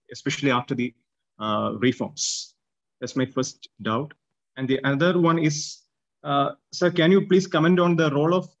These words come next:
public distribution system in the current scenario when you said that there is more than ninety million tons of, uh, buffer stock with the government regarding food grains? So, uh, how should, uh, we, uh, improve our public distribution system in order to make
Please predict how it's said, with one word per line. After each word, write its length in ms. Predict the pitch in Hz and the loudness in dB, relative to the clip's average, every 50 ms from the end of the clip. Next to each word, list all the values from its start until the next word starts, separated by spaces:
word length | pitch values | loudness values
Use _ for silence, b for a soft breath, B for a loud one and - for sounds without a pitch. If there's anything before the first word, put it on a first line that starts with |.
| _ | _
public 240 | 147 131 143 156 151 | -6 -4 -4 -4 -4
distribution 420 | 156 151 - 165 156 160 160 180 | -6 -6 -2 2 2 2 4 2
system 540 | 156 - - 147 - - - 147 120 104 - _ _ | -2 -2 -4 -6 -8 -4 -4 -4 -4 -4 -8 _ _
in 100 | 131 127 | -4 -4
the 80 | 131 | -4
current 300 | 127 - 135 135 143 151 | -4 -4 -4 -2 -2 -2
scenario 460 | 147 151 139 139 135 131 131 113 101 101 101 - | -2 -2 -2 -2 0 2 0 0 -2 -4 -6 -6
when 340 | 117 123 123 123 120 117 _ | -4 -4 -2 -4 -6 -8 _
you 120 | 123 123 123 | -4 -4 -4
said 280 | - 135 123 120 123 _ | -4 -6 -8 -8 -12 _
that 200 | - 135 135 131 131 - _ _ | 0 0 0 0 -2 -6 _ _
there 120 | 127 123 | -2 0
is 120 | 127 123 - | 0 -2 -2
more 160 | 123 123 131 | -4 -4 -2
than 220 | 127 135 139 135 - _ _ | 0 0 0 0 -2 _ _
ninety 340 | 127 131 135 143 143 165 156 | -2 0 0 0 2 2 2
million 320 | 147 139 131 139 143 139 | 2 2 0 0 -2 -2
tons 380 | - - 127 127 127 - - - | -2 -4 -6 -6 -8 -10 -10 -10
of, 120 | 127 123 - _ _ - | -10 -10 -10 _ _ -6
uh, 200 | 113 110 110 104 | -4 -2 -2 -2
buffer 320 | 101 117 120 - 143 135 | -2 -4 -2 -2 -2 -4
stock 360 | - - - 131 120 113 - | -4 -4 -2 -2 -2 0 -2
with 120 | 117 110 101 | -4 -4 -4
the 80 | 110 | -4
government 480 | 98 110 113 120 117 110 98 92 - - _ _ _ _ _ _ _ 117 | -2 -2 -2 0 0 -2 -4 -6 -10 -16 _ _ _ _ _ _ _ -10
regarding 340 | 110 110 110 113 117 117 117 | -10 -6 -4 -4 -4 -4 -4
food 140 | 127 120 - - | -6 -8 -8 -6
grains? 560 | - 120 120 127 175 185 - - - - _ - - _ _ _ _ - | -4 -2 -2 -2 -2 -2 -4 -4 -4 -8 _ -20 -20 _ _ _ _ -18
So, 400 | - - 123 120 120 120 - - - - | -10 -6 -4 -2 -2 -2 -4 -6 -6 -4
uh, 220 | 131 123 123 123 | 0 0 0 0
how 160 | 123 - 139 147 | 0 0 0 0
should, 260 | - - 156 147 147 143 | 0 0 -2 -2 -2 -4
uh, 240 | 139 139 135 135 131 | -2 0 0 0 0
we, 300 | 127 131 131 127 123 - - _ _ _ _ _ _ _ | 2 2 2 2 0 -6 -14 _ _ _ _ _ _ _
uh, 80 | 110 113 _ _ _ _ _ _ _ _ _ _ _ _ _ _ _ _ _ | -20 -20 _ _ _ _ _ _ _ _ _ _ _ _ _ _ _ _ _
improve 400 | 131 135 147 151 180 165 123 - - 123 | -4 -2 0 2 4 2 2 2 0 -2
our 180 | 127 123 123 - _ | -2 -2 -2 -4 _
public 220 | 131 123 127 135 131 | -8 -6 -6 -4 -4
distribution 420 | 131 - - 135 139 139 - 151 | -4 -4 -2 -2 -2 0 0 -2
system 460 | 147 147 123 - - 135 107 - - _ _ _ _ _ | -2 -2 -6 -6 -6 -6 -6 -6 -12 _ _ _ _ _
in 100 | 117 117 | -8 -6
order 160 | 120 123 120 120 | -4 -4 -4 -4
to 200 | - 135 120 107 | -2 -2 -2 0
make 300 | 113 117 120 120 - | 0 0 0 -2 -4